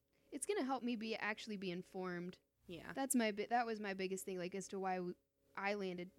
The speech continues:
Speaker 1: more towards this topic is because I've kind of kept my head in the sand as far as politics go and as far as news goes and just, you know, the stuff that's going on in the world so much because it's all so negative. It's all been so negative, even,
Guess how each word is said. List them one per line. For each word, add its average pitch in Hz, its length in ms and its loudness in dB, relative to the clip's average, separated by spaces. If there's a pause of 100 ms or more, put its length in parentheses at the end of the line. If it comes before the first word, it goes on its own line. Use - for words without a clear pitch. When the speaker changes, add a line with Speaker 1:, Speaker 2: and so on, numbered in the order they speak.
Speaker 1:
more 196 240 -2
towards 185 360 -6
this 180 260 -2
topic 185 440 -8
is 185 140 -6
because 190 360 -4
I've 208 180 0
kind 214 240 -2
of 190 100 -4
kept - 280 -4
my 185 100 -4
head 185 200 2
in 196 100 2
the 185 80 0
sand 175 360 -2
as 185 120 -2
far 170 180 -2
as 175 120 -4
politics 180 600 -4
go 180 240 -2
and 175 100 -2
as 170 80 0
far 180 180 -4
as 180 140 -4
news 247 580 8
goes 185 500 -2
and 180 280 -6 (180)
just, - 340 8
you 269 140 8
know, 180 280 4 (120)
the 247 100 4
stuff 240 260 8
that's 226 140 2
going 208 200 4
on 196 80 2
in 196 60 2
the 196 80 2
world 196 200 4
so 202 100 2
much 226 180 -2
because 220 300 2
it's 202 100 0
all 202 120 2
so 185 160 4
negative. 202 500 2
It's 196 120 -2
all 196 100 0
been 185 220 0
so 190 160 8
negative, 165 400 -2
even, 214 400 4